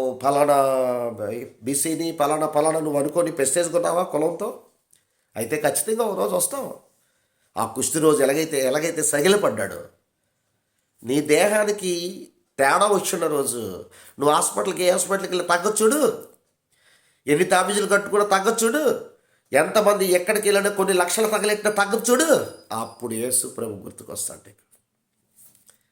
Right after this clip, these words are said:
అందుకే ముందుగా తెలుసుకోండి యేసు ప్రభుని. ఆయన స్వస్థత ఇచ్చే దేవుడు,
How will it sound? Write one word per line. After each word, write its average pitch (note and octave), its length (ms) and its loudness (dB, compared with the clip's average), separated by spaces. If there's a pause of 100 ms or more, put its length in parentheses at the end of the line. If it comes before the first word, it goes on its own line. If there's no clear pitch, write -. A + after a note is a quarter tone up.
(420)
అందుకే G2 360 -12
ముందుగా A2+ 540 -2
తెలుసుకోండి C3 540 -4
యేసు G2 260 -6
ప్రభుని. - 520 -18 (920)
ఆయన F2+ 180 -12
స్వస్థత - 480 -6
ఇచ్చే G#2 280 -10
దేవుడు, E2+ 420 -14